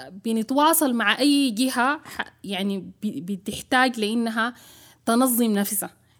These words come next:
لأنه ال-، التنظيم ذاته النقابات ما بتفرض،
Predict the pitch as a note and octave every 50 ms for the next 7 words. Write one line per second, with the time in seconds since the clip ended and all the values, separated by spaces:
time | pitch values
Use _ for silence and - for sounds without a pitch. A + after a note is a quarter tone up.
0 | _ - A3 A3 A#3 B3+ C4+ B3+ B3 B3 A#3 - - G#3 G#3 G#3 - - G3+ -
1 | - A#3+ A#3+ A#3 A#3+ A3 C4+ D4+ D#4+ D#4+ D4+ B3 C4 B3 B3 C4 B3 C#4 G#3+ G#3+
2 | G#3+ G#3+ G#3+ - A3 A3+ B3+ C#4 C#4+ C#4 C4+ C4+ C4+ - C4+ A#3+ - A#3 F#3+